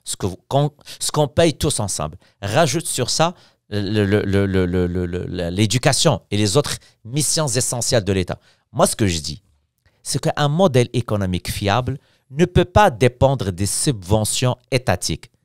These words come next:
Et c'est là où moi je challenge Nova Bus et le lien de l'offre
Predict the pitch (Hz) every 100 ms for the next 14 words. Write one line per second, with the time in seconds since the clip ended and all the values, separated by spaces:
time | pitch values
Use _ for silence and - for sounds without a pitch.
0 | _ _ _ - - - 170 180 226 160
1 | 139 143 107 117 - - 131 123 123 104
2 | 90 87 90 92 87 87 175 175 - _
3 | _ - - 135 147 - - 110 131 139
4 | 139 170 226 190 - _ _ 107 101 147
5 | 170 202 - -